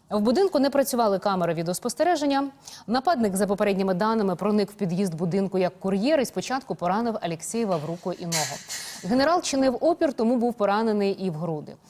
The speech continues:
Що відомо про генерала Алєксєєва? Він один з найвищих високопосадовців російської військової розвідки. З дві тисячі одинадцятого обіймає посаду першого заступника начальника головного розвідуправління Генштабу Збройних сил Росії.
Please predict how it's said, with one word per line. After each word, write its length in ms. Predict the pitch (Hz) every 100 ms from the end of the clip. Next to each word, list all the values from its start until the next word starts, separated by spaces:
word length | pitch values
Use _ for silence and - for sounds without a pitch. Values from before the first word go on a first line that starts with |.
| - - - - -
Що 340 | - 381 440 -
відомо 420 | 214 220 359 320
про 180 | - 269
генерала 400 | 226 202 208 214
Алєксєєва? 560 | 190 - - 151 127 147
Він 180 | 330 349
один 240 | 285 277
з 40 |
найвищих 520 | 226 269 233 - 190 170
високопосадовців 760 | 175 185 185 175 190 175 -
російської 460 | 175 175 185 - 170
військової 340 | 165 208 214
розвідки. 460 | 294 277 269 - 240
З 40 |
дві 120 | 190 247
тисячі 320 | 311 294 277
одинадцятого 720 | 226 247 254 240 208 185 175
обіймає 340 | 180 220 220
посаду 380 | 202 185 202 185
першого 360 | 226 220 - 175
заступника 540 | 185 - 202 190 180
начальника 500 | 175 175 202 202 170
головного 500 | 175 185 185 202 185
розвідуправління 880 | 180 160 160 156 170 185 262 247 226 - - -
Генштабу 640 | 185 226 - 247 262 240
Збройних 460 | 190 180 220 220 196
сил 200 | - 185
Росії. 340 | 160 - 147